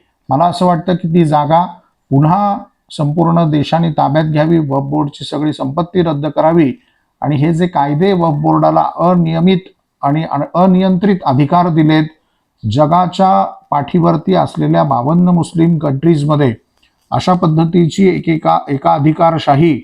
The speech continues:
कुठल्याही मंडळाला तिथे दिलेली नाही. आणि त्या जागेवरती जो काही एक, अ, न्यायालयीन प्रक्रियेचा लढा आहे तो अत्यंत किचकट आणि, अ, मुस्लिम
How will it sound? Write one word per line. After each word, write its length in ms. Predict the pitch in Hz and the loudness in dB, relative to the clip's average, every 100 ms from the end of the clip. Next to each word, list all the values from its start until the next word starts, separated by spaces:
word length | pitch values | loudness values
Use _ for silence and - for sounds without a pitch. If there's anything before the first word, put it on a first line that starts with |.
| - _ _ _ | -10 _ _ _
कुठल्याही 540 | 151 - 156 180 196 | -4 0 2 4 4
मंडळाला 760 | 190 156 156 160 165 160 160 160 - | 2 2 2 2 2 2 2 0 -2
तिथे 240 | 156 131 156 | -2 0 2
दिलेली 380 | 143 135 147 175 | 2 4 4 2
नाही. 320 | 165 180 139 - _ _ _ | 2 2 0 -6 _ _ _
आणि 340 | 135 156 214 240 | -2 2 4 2
त्या 460 | - 170 180 196 - - _ _ _ _ _ _ _ - _ _ _ _ - 110 | 2 2 4 0 -4 -14 _ _ _ _ _ _ _ -20 _ _ _ _ -2 0
जागेवरती 1000 | 143 135 143 190 175 151 - 131 110 - - 127 | 2 2 2 2 0 0 0 0 0 -8 -8 0
जो 120 | 143 | 0
काही 400 | 165 190 196 185 | 2 2 4 2
एक, 180 | 165 - | 0 -2
अ, 220 | 156 151 - | 0 0 0
न्यायालयीन 460 | 135 147 165 185 175 | 2 2 4 2 2
प्रक्रियेचा 600 | 170 143 156 156 147 147 | -2 0 2 2 0 0
लढा 220 | 139 131 | 2 2
आहे 160 | 151 160 - _ _ - | 2 -2 -12 _ _ -8
तो 40 | |
अत्यंत 400 | 135 - 180 185 175 | -8 -4 0 2 2
किचकट 560 | 170 - 143 - 202 165 - _ _ _ - | -2 -2 -4 -2 -4 -4 -8 _ _ _ -8
आणि, 440 | 127 156 180 185 - _ _ _ _ | 0 2 4 2 -4 _ _ _ _
अ, 20 | |
मुस्लिम 840 | 127 131 131 127 - 156 185 190 190 | -4 -2 0 -2 -2 2 2 2 0